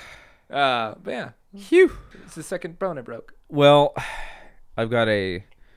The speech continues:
Speaker 2: two injuries that are kind of related to one story, and one involves talking to a chick and getting punched in the face.
Speaker 1: By the chick?
Speaker 2: <laughs> No.
Speaker 1: Oh, damn it. <laughs> That
Speaker 2: No,
Speaker 1: would've
Speaker 2: I,
Speaker 1: been
Speaker 2: I
Speaker 1: awesome.
Speaker 2: went, I went back to P A for a wedding of some really good friends of mine,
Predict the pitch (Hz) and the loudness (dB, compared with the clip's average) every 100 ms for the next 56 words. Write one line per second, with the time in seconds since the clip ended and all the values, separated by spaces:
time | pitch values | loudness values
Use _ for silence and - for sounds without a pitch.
0 | _ - - 175 170 139 127 127 123 107 | _ -8 0 0 0 -2 -2 -2 -2 -4
1 | 107 101 98 - 113 110 104 98 92 92 | -4 -6 -8 -6 -4 -4 -4 -6 -6 -6
2 | 92 95 95 101 95 - 98 92 92 95 | -8 -10 -8 -8 -10 -10 -8 -6 -6 -6
3 | 104 113 110 104 98 98 107 104 98 95 | -4 -2 -2 -4 -10 -12 -12 -10 -6 -4
4 | 92 90 92 - - 123 104 98 95 87 | -4 -8 -14 -20 -8 -6 -4 -6 -6 -8
5 | - 107 101 95 80 92 113 104 - 95 | -8 -8 -8 -10 -12 -10 -8 -8 -10 -12
6 | 90 - 98 95 95 - - - - 147 | -10 -6 -4 -4 -8 -14 -20 -20 -10 -6
7 | 139 147 - 466 - - 165 - - - | -6 -6 -6 -6 -6 -2 -2 -4 -14 -16
8 | - - 151 147 135 123 - 185 143 139 | -18 -10 -2 0 2 0 2 2 2 6
9 | 202 175 143 226 285 170 - 196 143 139 | 6 6 4 8 8 8 4 2 6 8
10 | 170 151 147 147 151 120 135 135 143 160 | 6 6 4 6 2 0 0 2 2 2
11 | 147 123 - 131 127 113 113 113 107 95 | 2 0 -4 -4 0 2 2 -2 -4 -4
12 | 92 98 104 101 85 87 - - 139 127 | -2 0 0 -2 -6 -12 -18 -6 -4 -2
13 | 120 110 117 113 101 98 - 101 95 95 | -4 -2 -2 -2 -4 -8 -6 -6 -4 -8
14 | 92 85 85 90 | -10 -12 -12 -12